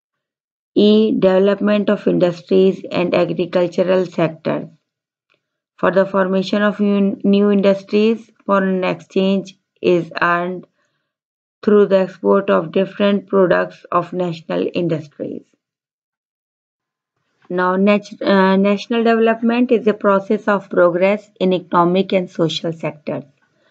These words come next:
All the resources of the country, including human resource,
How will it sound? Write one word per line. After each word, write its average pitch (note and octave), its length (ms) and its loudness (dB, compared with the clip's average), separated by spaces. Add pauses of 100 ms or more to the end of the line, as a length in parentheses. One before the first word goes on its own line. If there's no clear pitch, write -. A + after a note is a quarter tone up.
(460)
All G3 200 4
the G#3 160 4
resources G#3 640 0
of G#3 160 2
the G#3 100 0
country, G3+ 580 0
including F#3+ 680 2
human F3+ 400 0
resource, F#3+ 520 -2